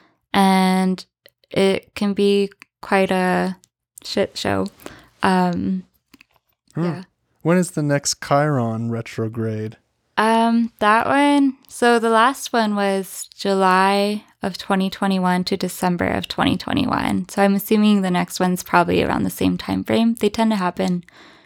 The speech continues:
Speaker 1: kind of give or take a few months apart from the prior year.
Speaker 2: Hmm, yeah.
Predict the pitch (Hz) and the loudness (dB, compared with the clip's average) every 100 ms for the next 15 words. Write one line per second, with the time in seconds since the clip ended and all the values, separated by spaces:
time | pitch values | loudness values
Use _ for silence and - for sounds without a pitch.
0 | _ _ _ - 214 202 196 180 - _ | _ _ _ 0 2 2 0 -4 -18 _
1 | _ _ - - 214 190 190 - 180 - | _ _ -20 2 2 4 0 0 -2 -2
2 | 180 - 175 175 175 - - - - 175 | -6 0 0 2 0 -2 -8 -8 -4 0
3 | 165 - 180 170 165 165 - _ - - | 0 -2 -2 0 -2 -6 -12 _ -6 0
4 | 170 170 _ _ - 170 170 - - - | 0 0 _ _ -2 0 2 0 -2 -4
5 | - _ _ _ _ _ _ - 139 123 | -8 _ _ _ _ _ _ -20 -18 -18
6 | _ 123 127 135 127 | _ -14 -8 -6 -6